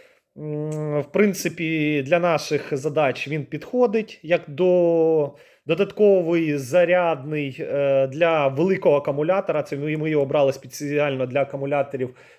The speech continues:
е, сто ампер часових годинних. Е, він іде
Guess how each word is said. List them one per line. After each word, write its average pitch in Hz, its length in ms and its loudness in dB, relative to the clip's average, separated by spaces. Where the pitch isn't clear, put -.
е, 131 320 4
сто 147 240 -2
ампер 135 280 0
часових 185 580 -2
годинних. 196 520 -2
Е, 143 600 -2
він 190 220 0
іде 139 500 2